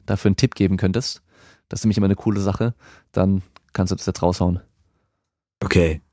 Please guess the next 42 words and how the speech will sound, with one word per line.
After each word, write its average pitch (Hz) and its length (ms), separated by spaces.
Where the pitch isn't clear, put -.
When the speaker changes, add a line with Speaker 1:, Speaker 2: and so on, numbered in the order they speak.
Speaker 2:
ähm, 90 460
erstmal 110 600
vielen, 151 440
vielen 135 220
Dank 123 200
für 120 100
die 110 80
Möglichkeit, 104 680
äh, 95 380
hier 131 180
mein 107 180
Gym 139 220
irgendwie, 120 680
äh, 98 400
ja, 104 240
dann 98 160
doch 110 260
zu - 160
einer 101 120
gewissen 104 260
Art 95 180
und 104 60
Weise 98 200
zu - 140
promoten 110 500
und 92 260
hier 107 180
eine 98 120
Plattform 104 400
zu 104 140
haben, 98 200
mit 95 120
dir 101 80
zu - 100
sprechen. 110 340
Es 87 140
hat 95 140
mir 117 180
sehr 123 140
viel 127 100
Spaß 120 340
gemacht. 139 300